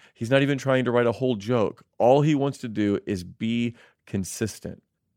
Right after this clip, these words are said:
It's better to do less than you hoped for than it is to do nothing at all.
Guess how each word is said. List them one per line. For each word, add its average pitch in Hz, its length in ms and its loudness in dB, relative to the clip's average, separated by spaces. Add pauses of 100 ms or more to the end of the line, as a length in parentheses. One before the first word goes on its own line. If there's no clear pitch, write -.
(300)
It's 120 160 -2
better 113 380 4
to 151 180 -8
do 113 320 0
less 104 400 2
than 117 180 -2
you 98 140 -2
hoped 101 300 0
for 147 420 -2 (260)
than 117 220 0
it 113 120 2
is 117 180 0
to - 80 -16
do 110 140 -2
nothing 104 540 -2
at - 160 -6
all. 85 440 -8